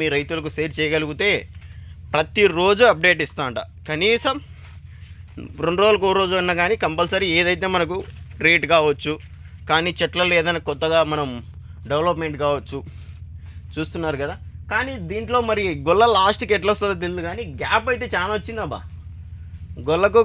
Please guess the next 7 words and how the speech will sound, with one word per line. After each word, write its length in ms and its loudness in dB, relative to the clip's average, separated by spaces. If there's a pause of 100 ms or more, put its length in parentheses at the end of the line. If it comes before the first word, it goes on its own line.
గొల్లకు 260 6 (140)
బెత్తడి 360 4
గ్యాప్ 260 6
ఉంది, 140 -2 (120)
అంటే 180 0 (840)
సీపుకు 380 -6 (120)
సీపుకు 320 -4